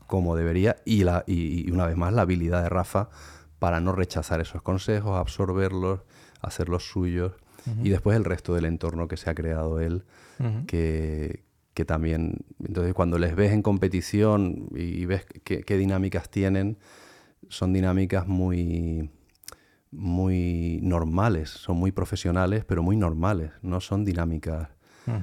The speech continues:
Speaker 1: mm, eh,
Speaker 2: Extravagantes
Speaker 1: extravagantes,
Speaker 2: o
Speaker 1: ni,
Speaker 2: tal,
Speaker 1: ni
Speaker 2: sí.
Speaker 1: cosas que, que, que quieran llamar la atención porque yo hago esto y tú no, no,
Speaker 2: Sí.
Speaker 1: son dinámicas muy normales
Speaker 2: Ujú.
Speaker 1: y muy lógicas.
Speaker 2: Entre, entre los tres grandes,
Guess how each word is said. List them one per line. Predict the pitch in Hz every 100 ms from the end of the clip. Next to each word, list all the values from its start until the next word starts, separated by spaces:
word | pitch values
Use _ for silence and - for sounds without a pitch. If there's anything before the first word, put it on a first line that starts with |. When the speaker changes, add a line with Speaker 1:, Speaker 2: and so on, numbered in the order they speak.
| 107 - _
Speaker 1:
mm, | - - - - - -
eh, | 57 57 -
Speaker 2:
Extravagantes | - - 107 95 101 110
Speaker 1:
extravagantes, | 107 90 85 85 104 98 92 85 85 -
Speaker 2:
o |
Speaker 1:
ni, | 85
Speaker 2:
tal, | 95 92 87 -
Speaker 1:
ni | 85 85
Speaker 2:
sí. |
Speaker 1:
cosas | 82 92 98 85 87
que, | 58 50 55 69
que, | 85 73 78 64 65 73
que | 90
quieran | 82 95 92
llamar | 90 90
la | 90
atención | 87 80 - 98 107 95
porque | 87 80 85
yo | 90
hago | 92 90
esto | 101 -
y | 82
tú | 82 85
no, | 104 101 -
no, | - -
Speaker 2:
Sí. | 107 - -
Speaker 1:
son | - 98
dinámicas | 98 92 98 98 101
muy | 95 90 95 98 - _ _ _
normales | - 82 85 92 92 113 - _
Speaker 2:
Ujú. | 104 92 113 165
Speaker 1:
y | 80
muy | 80
lógicas. | 78 71 78 85 - - - _
Speaker 2:
Entre, | 113 110 - 120 117 113 110
entre | 110 107 107
los | 107 101
tres | - 135
grandes, | 127 135 139 127 123 117